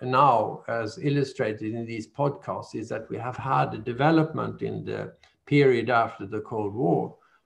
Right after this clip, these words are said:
towards less and less like-mindedness. Uh, uh, Fredrik Löjdqvist, uh, spoke in his podcast about that the, the fact that the normative convergence we saw around the Paris summit in nineteen ninety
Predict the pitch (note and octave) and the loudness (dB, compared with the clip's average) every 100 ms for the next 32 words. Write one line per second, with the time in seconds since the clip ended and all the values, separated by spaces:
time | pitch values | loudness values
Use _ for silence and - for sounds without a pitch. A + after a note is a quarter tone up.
0 | - C#3 C#3 B2 - A2 D3 E3 - A#2+ | 0 2 4 2 0 0 2 2 0 -4
1 | A#2+ A#2+ D3+ D3+ - A#2+ A#2+ A2+ - A#2+ | 0 4 2 0 0 4 4 2 -4 -2
2 | A#2+ A#2+ A#2+ C3 B2+ G2 F2 F2 F2+ - | -2 0 2 4 2 -2 -6 -10 -12 -16
3 | - - _ _ _ _ _ A2 G#2 G#2 | -20 -20 _ _ _ _ _ -6 -4 -4
4 | G#2 - - - B2 A#2+ A2+ - C3+ B2+ | -8 -12 -20 -18 -14 -14 -12 2 4 4
5 | B2+ C3+ C#3+ D3 - B2+ G#2 - _ - | 2 4 4 4 2 2 2 -8 _ -10
6 | G#2+ G#2+ - - C3+ A2+ A#2 A2+ G#2+ - | -6 -6 -8 2 2 2 -4 -8 -8 -2
7 | D3+ - A#2+ G2+ - G#2+ A2 G#2 - _ | -2 -2 -6 -8 -10 -8 -6 -4 -8 _
8 | _ _ _ _ _ _ B2 A#2+ A#2 B2 | _ _ _ _ _ _ -2 -2 2 2
9 | A2+ - B1+ B1+ B2 A#2 C#3+ - - A2 | 2 -2 -6 -10 -10 -2 0 0 -4 -8
10 | - A2+ C3+ D3 E3+ D#3 B2+ - A#2 - | -6 0 6 8 8 8 6 4 2 2
11 | C3 A#2 B2+ D3+ D3+ G#2 G2+ F#2+ - A#2+ | -2 2 6 8 8 4 -4 -6 -6 -6
12 | A#2 C#3+ C3 A#2+ A#2 A2 G#2+ - C3 B2+ | 2 6 6 6 4 0 -4 0 2 4
13 | A#2+ - - B2+ A2+ G#2+ G#2+ A2+ A2+ G2+ | 2 0 0 0 0 -4 -4 -4 -4 -6
14 | A2 G2 A#2 A#2 A2 G2+ F2 | -6 -4 -4 -4 -6 -8 -10